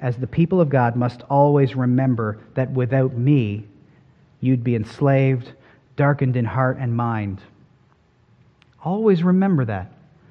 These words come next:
Always remember that you were a slave in Egypt. And when you meet people who are right now slaves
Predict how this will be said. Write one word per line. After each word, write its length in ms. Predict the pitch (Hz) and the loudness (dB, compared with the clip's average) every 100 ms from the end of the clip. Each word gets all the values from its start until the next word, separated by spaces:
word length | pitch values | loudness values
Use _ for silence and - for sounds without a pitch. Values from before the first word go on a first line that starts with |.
| - - | -20 -8
Always 380 | 180 214 208 156 | 0 4 4 4
remember 400 | 160 156 170 156 | 4 4 4 2
that 160 | 139 131 | 2 0
you 560 | 139 247 165 110 110 - - _ - | 0 2 2 0 -4 -10 -20 _ -4
were 140 | 139 | 0
a 40 | 127 | 0
slave 540 | - 139 127 113 107 110 - _ - | -2 0 0 -2 -4 -8 -20 _ -8
in 140 | 110 | -4
Egypt. 460 | 113 107 98 - - _ _ _ _ _ _ _ _ _ _ _ _ _ _ _ _ _ _ _ _ _ - | -4 -4 -8 -12 -20 _ _ _ _ _ _ _ _ _ _ _ _ _ _ _ _ _ _ _ _ _ -4
And 120 | 143 | 2
when 140 | 156 175 | 6 6
you 100 | 202 | 8
meet 400 | 208 240 - - | 6 4 2 0
people 300 | 208 202 180 | 2 4 6
who 180 | 196 | 6
are 140 | 190 175 | 6 6
right 280 | 185 208 190 | 8 6 6
now 380 | 202 214 147 | 4 4 4
slaves 720 | 123 - 220 214 160 131 117 | 0 0 4 6 6 4 -2